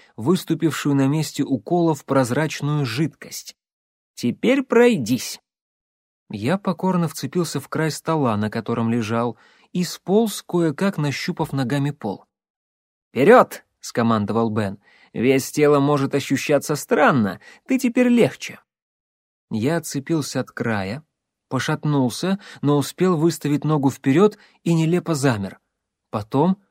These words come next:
осторожно шагнул. «Браво!» — воскликнул Бен. «Браво мне, а ты старайся дальше!» Балансируя руками, я сделал ещё один шаг — и ещё, и ещё.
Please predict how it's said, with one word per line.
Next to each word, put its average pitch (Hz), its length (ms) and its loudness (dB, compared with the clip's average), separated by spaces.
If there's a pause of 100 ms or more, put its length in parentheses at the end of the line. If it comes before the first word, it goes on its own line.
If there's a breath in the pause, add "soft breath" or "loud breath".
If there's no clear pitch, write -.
(200)
осторожно 139 720 -4
шагнул. 127 640 -2 (440)
«Браво!» — 147 1080 8 (200 soft breath)
воскликнул 113 640 -2
Бен. 104 360 -4 (240)
«Браво 151 640 8
мне, 190 500 4 (120)
а 123 140 -2
ты 139 160 2
старайся 147 460 2
дальше!» 117 460 0 (800)
Балансируя 117 760 -2
руками, 131 560 -2 (360 soft breath)
я 123 200 0
сделал 143 440 0
ещё 139 520 0
один 117 240 0
шаг — 131 460 -6 (300 soft breath)
и 151 80 -2
ещё, 156 800 -2 (180 soft breath)
и 165 80 -2
ещё. 175 720 0